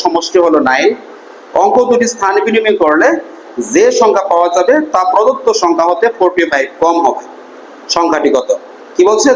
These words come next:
দুই অঙ্ক বিশিষ্ট একটি সংখ্যার অঙ্কদের সমষ্টি হলো নাইন। অঙ্কদের সমষ্টি নাইন। অঙ্কদ্বয় কি? দেখো, যে একটি সংখ্যা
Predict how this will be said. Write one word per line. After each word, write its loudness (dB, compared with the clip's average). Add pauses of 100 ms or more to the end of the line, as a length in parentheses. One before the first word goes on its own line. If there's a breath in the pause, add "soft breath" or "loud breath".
(100)
দুই 4
অঙ্ক 0 (120)
বিশিষ্ট 0 (160)
একটি -4
সংখ্যার -2 (140)
অঙ্কদের 2 (120)
সমষ্টি 0
হলো 0 (480)
নাইন। 0 (140)
অঙ্কদের 2
সমষ্টি 0 (120)
নাইন। 0 (520)
অঙ্কদ্বয় 2
কি? 0 (420)
দেখো, 0 (520)
যে 4 (120)
একটি 2 (100)
সংখ্যা 2